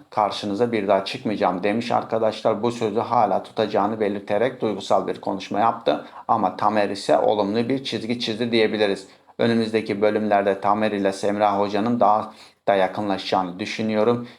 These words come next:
Kimler Tamer ile Semra hoca evlensin, mutlu olsun istiyor, Ali de anne sahibi olsun isteyenler videoyu beğenip sayımızı gösterebiliriz arkadaşlar. Gönül Dağı dizisine ait yeni detaylar geldikçe biliyorsunuz buradan paylaşmaya devam ediyorum.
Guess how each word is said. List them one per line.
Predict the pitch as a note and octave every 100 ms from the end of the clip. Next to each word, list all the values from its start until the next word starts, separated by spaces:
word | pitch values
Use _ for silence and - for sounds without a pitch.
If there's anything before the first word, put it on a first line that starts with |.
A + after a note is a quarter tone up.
| -
Kimler | - G2+ A2 A#2+ -
Tamer | G2+ G2+ G2+
ile | G2+ G2
Semra | - F#2+ G2+ G2
hoca | G2 G2 F#2+
evlensin, | G2 G2 F#2 - A2+
mutlu | G#2+ G#2+ A2
olsun | F#2+ - F#2+
istiyor, | F#2 - G#2+ A2
Ali | G#2 G#2 G2
de | F#2+
anne | F#2 G2+
sahibi | G2 G2 F#2+ F#2+
olsun | F#2 - G2
isteyenler | - - G2 F#2+ G2 A2 - - - -
videoyu | G2 G2+ F#2+
beğenip | G2+ G2 G2+
sayımızı | A#2+ G#2+ F#2+ F#2 G#2
gösterebiliriz | G#2 - G#2+ G2 F#2+ F#2+ F#2
arkadaşlar. | F#2 F#2 F#2+ F#2 - A#2 G#2+
Gönül | G2+ G#2 G2+ F#2
Dağı | F2+ F2
dizisine | G2 - F#2+ F#2+
ait | G2 A2 A#2+ - - -
yeni | A#2+ G2+ G2
detaylar | G2+ F#2+ F#2+ F#2
geldikçe | G2+ A2 G#2 - - G2+ G#2
biliyorsunuz | G2+ F#2 F2+ G#2 G2+ G#2
buradan | G#2 F#2 F#2
paylaşmaya | G#2+ G2+ F#2 - G2 F#2+
devam | G2+ G#2+ G#2 G2
ediyorum. | G2 G2+ A#2+